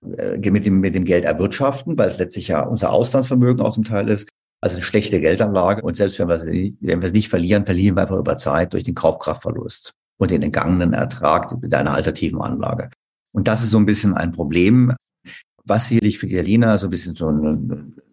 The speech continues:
Pfand ist, weil sie können im Prinzip sagen, es ist wieder eine Art Beziehungskonto, sie können immer mehr Wohnungen kaufen, immer mehr Güter aus Deutschland kaufen, ist kein Problem. Die Finanzierung ist immer gesichert, aber eben, es ist halt schon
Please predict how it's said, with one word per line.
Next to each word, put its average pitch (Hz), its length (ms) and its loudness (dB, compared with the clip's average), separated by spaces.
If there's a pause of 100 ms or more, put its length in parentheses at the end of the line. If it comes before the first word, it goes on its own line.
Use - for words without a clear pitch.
Pfand 151 380 -2
ist, 139 300 -2
weil 92 100 2
sie 90 80 -6
können 95 220 2
im 90 80 0
Prinzip 87 360 -2
sagen, 80 400 2
es - 80 -10
ist - 40 -20
wieder 101 160 -2
eine 82 100 -8
Art - 80 -16
Beziehungskonto, 113 680 -2
sie 98 140 -6
können 85 200 -2
immer 92 180 -2
mehr 82 440 -2 (400)
Wohnungen 127 300 4
kaufen, 107 320 -2
immer 85 120 -6
mehr 80 480 -4 (100)
Güter 123 200 2
aus 98 100 -2
Deutschland 95 280 -6
kaufen, 85 280 -4
ist 85 80 -12
kein 71 180 -12
Problem. 135 440 -2 (520)
Die - 40 -10
Finanzierung 104 400 2
ist 107 80 0
immer 90 180 0
gesichert, 127 640 0 (400)
aber 104 560 2
eben, 92 720 0 (400)
es - 160 -6
ist - 280 -6
halt 82 240 2
schon 85 560 0